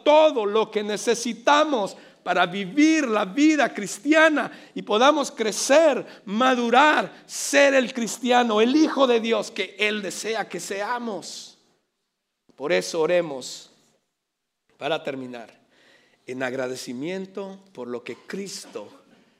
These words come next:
ha hecho por nosotros, mis amados. ¿Qué ha hecho Cristo por nosotros? Para que podamos crecer, para que podamos ser aptos. Vea lo que Pablo dice en el versículo trece y catorce.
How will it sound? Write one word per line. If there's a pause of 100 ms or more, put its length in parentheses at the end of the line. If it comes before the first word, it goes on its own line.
(260)
ha
hecho
por
nosotros,
mis
amados. (840)
¿Qué
ha
hecho
Cristo
por
nosotros? (380)
Para
que
podamos
crecer, (320)
para
que
podamos
ser
aptos. (480)
Vea
lo
que (140)
Pablo
dice
en
el
versículo
trece
y
catorce.